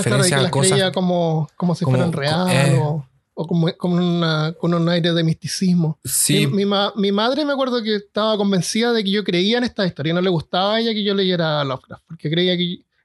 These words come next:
Speaker 2: ella creía que yo me creía todas estas cosas.
Speaker 1: Mm.
Speaker 2: Que por leer eso yo creía en eso. Y no es así.
Speaker 1: No, no es así.
Speaker 2: Tú puedes ser, tú puedes tener una mente cien por ciento científica y disfrutar de la fantasía y escribir cosas fantásticas y, y disfrutar una buena película de terror o de fantasía.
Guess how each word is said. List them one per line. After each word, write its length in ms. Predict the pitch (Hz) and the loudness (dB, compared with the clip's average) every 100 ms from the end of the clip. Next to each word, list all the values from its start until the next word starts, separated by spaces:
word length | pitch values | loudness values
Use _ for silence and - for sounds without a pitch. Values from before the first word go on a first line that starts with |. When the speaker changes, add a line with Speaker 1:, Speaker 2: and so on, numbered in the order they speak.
| - | -4
Speaker 2:
ella 180 | 190 | -2
creía 220 | 208 214 208 | 0 0 0
que 120 | 196 | 0
yo 100 | 208 | 0
me 100 | 202 | 0
creía 280 | 185 208 180 | 0 -2 -2
todas 120 | 185 | -2
estas 140 | 170 - | -4 -10
cosas. 340 | - - - _ _ _ _ _ _ | -14 -12 -16 _ _ _ _ _ _
Speaker 1:
Mm. 120 | 123 107 104 | -6 -6 -8
Speaker 2:
Que 140 | - 175 | -8 -4
por 100 | 185 | -2
leer 240 | 175 196 | 0 0
eso 260 | 220 214 233 | 0 -2 -2
yo 140 | 208 | -2
creía 380 | 190 180 165 123 | 0 0 0 -2
en 100 | 147 | -6
eso. 240 | 151 - - _ _ | -10 -14 -18 _ _
Y 60 | 190 | -4
no 80 | 202 | -2
es 80 | 247 | -2
así. 240 | 226 254 - _ _ | -2 -6 -8 _ _
Speaker 1:
No, 300 | 127 123 127 | -2 0 2
no 100 | 117 | 0
es 60 | 117 | 0
así. 460 | 120 - 107 107 | 0 -2 -2 -4
Speaker 2:
Tú 220 | - 202 202 | -4 -4 -2
puedes 260 | 214 214 | 0 0
ser, 200 | - 220 | -2 -4
tú 340 | 220 - 214 - | -6 -8 -8 -4
puedes 180 | 214 208 | -4 -2
tener 140 | 208 | -2
una 140 | 202 | 0
mente 340 | 202 202 - 202 | -2 -2 -2 -4
cien 220 | - 226 | -2 -4
por 120 | 285 | -6
ciento 240 | 254 269 - | -6 -6 -6
científica 720 | 277 262 302 - 202 220 240 | -6 -4 -6 -4 -4 -4 -2
y 100 | 214 | -2
disfrutar 440 | 202 185 202 220 | -2 -4 -2 -2
de 80 | 220 | -2
la 80 | 220 | -2
fantasía 720 | 208 196 175 - 208 214 208 | -4 -4 -6 -4 0 2 0
y 80 | 190 | 0
escribir 320 | 175 190 190 | -4 -4 -4
cosas 320 | 190 180 180 | -4 -6 -4
fantásticas 880 | - 160 208 202 - 190 180 196 196 | -4 -4 -2 -2 -4 -6 -2 0 0
y, 280 | 190 185 175 _ _ | 0 -2 -6 _ _
y 80 | - | -4
disfrutar 340 | 180 175 175 180 | -2 -2 0 0
una 160 | 175 | 0
buena 220 | 180 185 | 0 0
película 380 | 180 175 180 170 | -2 -2 0 -2
de 40 | 160 | -2
terror 480 | 175 214 247 240 226 | -2 -2 0 0 0
o 80 | 196 | -2
de 60 | 190 | -2
fantasía. 560 | 202 - - 226 196 | -6 -8 -8 -4 -6